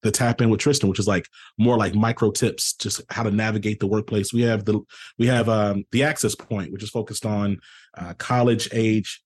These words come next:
folks and, like, what it really means to just enter the workforce for the first time. Um, and so we have a lot of different stuff going on, but, like, Jennifer, it wasn't like I had, like, this, like, grand scheme,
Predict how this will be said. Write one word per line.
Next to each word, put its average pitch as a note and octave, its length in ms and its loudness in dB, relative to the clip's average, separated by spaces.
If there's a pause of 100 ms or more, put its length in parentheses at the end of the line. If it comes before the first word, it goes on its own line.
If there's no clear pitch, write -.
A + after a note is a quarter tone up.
(240)
folks A2+ 340 0
and, G#2+ 100 0
like, G2 200 -4
what A2 180 2
it G2+ 80 0
really A2 160 2
means G#2+ 200 2
to - 80 -12
just - 260 -8 (100)
enter C#3 320 2
the G#2 120 0
workforce G#2+ 400 -2
for - 120 -8
the F#2+ 80 -8
first G#2 280 -8
time. G2 340 -6 (380)
Um, G#2+ 240 2
and A2 80 2
so A#2+ 340 2 (320)
we D#3 140 6
have A3 80 4
a G#3 40 4
lot D#3+ 300 4
of C#3 140 2
different C#3+ 320 0
stuff C3 260 0
going A#2 240 -2
on, C3 180 0
but, G#2+ 100 -8
like, A2 140 -6
Jennifer, B2+ 380 0
it A#2 140 2
wasn't B2 260 0
like A2+ 140 -4
I G#2+ 80 -4
had, A2+ 260 -2
like, G#2 220 -2
this, G2+ 240 0
like, F2+ 340 -6 (460)
grand G#2 480 0
scheme, G2+ 640 0